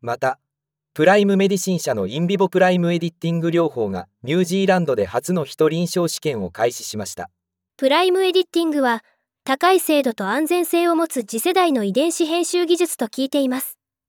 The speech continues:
Speaker 2: この臨床試験は、業界にとってどのような意味がありますか？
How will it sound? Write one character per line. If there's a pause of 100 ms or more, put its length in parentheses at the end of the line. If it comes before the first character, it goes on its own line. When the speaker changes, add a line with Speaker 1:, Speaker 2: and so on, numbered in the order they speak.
(200)
Speaker 2:
こ
の
臨
床
試
験
は、 (440)
業
界
に
と
っ
て
ど
の
よ
う
な
意
味
が
あ
り
ま
す
か？